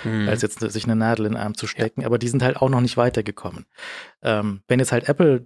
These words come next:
Speaker 2: daherkommt und das einfach mit, mit jeder Watch mitverkaufen würde oder in einer, einer Pro Watch für irgendwie ein bisschen mehr Geld,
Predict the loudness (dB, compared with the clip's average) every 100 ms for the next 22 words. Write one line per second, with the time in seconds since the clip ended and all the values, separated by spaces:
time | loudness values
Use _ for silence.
0 | -2 0 0 0 0 0 -2 -4 -4 -4
1 | -4 -2 -4 _ -10 -8 -4 0 0 0
2 | -2 -4 -4 -4 -4 2 2 2 0 0
3 | 0 0 0 2 0 0 -4 -2 2 4
4 | 4 0 -6 -4 -2 0 -2 -2 -4 -2
5 | 2 2 0 0 -2